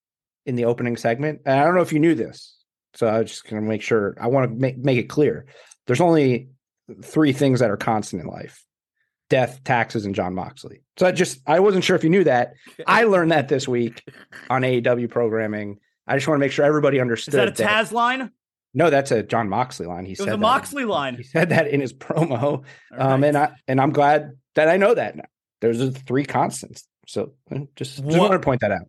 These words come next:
Speaker 2: What did you make of, uh, all right, let's,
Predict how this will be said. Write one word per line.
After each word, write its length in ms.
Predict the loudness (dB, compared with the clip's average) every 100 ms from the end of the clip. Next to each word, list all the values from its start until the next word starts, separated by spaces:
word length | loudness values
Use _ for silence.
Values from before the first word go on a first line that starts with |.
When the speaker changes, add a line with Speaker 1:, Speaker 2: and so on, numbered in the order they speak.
| _
Speaker 2:
What 280 | -8 -2 0
did 160 | 0
you 120 | -2 -2
make 360 | 0 -2 -4
of, 320 | -2 -2 -2 -2
uh, 320 | 0 2 0
all 100 | -2
right, 160 | -2 -2
let's, 340 | -4 -4 -12